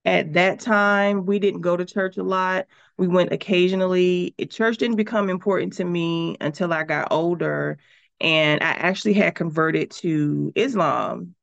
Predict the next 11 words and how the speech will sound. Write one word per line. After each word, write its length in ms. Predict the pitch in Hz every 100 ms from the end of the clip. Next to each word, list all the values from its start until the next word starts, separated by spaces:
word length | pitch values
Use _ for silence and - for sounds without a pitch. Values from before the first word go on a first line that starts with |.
| 151
um, 720 | 156 156 151 147 147 147 147 -
when 160 | 151
I 120 | 151
was 160 | 156 147
about, 640 | 147 147 147 147 143 139 - _ _ _ _ _ _ _ _ 156
um, 960 | 151 143 143 139 135 135 135 139 147 - _ _ _ _ _ _ _ _ _ -
when 160 | 170 175
I 100 | 175
was 160 | 180 170
about 1080 | 156 160 156 151 151 151 151 147 147 - - _ - -
twenty-seven 2000 | 202 190 190 190 185 190 185 185 185 185 180 - - - 202 208 254 294 330